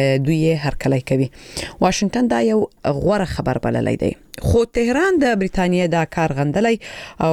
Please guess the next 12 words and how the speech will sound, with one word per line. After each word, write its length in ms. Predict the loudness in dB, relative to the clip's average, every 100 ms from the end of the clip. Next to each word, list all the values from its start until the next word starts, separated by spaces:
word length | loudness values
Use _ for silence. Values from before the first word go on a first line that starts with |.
| 2
د 100 | 0 0 0
تیلو 260 | 2 2 2 2
د 100 | 2
یوې 220 | 2 2 0 0 0
لېږدونکې 540 | 0 0 0 0 -2 -10 -8
کښتۍ 320 | -4 0 0 2
پر، 260 | 0 0 0 0 2 2
وړاندې 300 | 2 2 2
یې 100 | 2 0 -6 -18 -18 -4
په، 80 | 0 2 2 2 2 2 2 2
د 20 | 0 2
بریتانیې 540 | 0 0 2 2 2